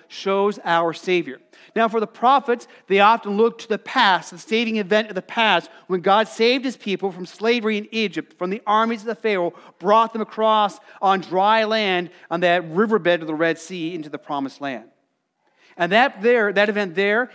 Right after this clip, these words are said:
and then the prophets often, sometimes kind of in a blurry way, would point towards the saving event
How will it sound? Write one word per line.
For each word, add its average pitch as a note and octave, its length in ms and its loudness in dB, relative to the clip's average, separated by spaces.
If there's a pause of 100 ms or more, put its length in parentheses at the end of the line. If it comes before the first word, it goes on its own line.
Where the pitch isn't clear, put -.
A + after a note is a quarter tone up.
(100)
and F#3+ 220 0
then F#3+ 80 0
the F3 60 -10
prophets G3+ 380 -4
often, G3 440 0
sometimes G3 420 -8
kind G3 160 -10
of F#3 60 -6
in F3 80 -4
a E3+ 40 0
blurry F#3+ 440 0
way, F#3 460 -2 (200)
would D#3+ 180 -4
point G#3 380 -4
towards F3+ 480 -2 (300)
the G#3+ 460 -2
saving D#3+ 580 -2
event C3 640 -8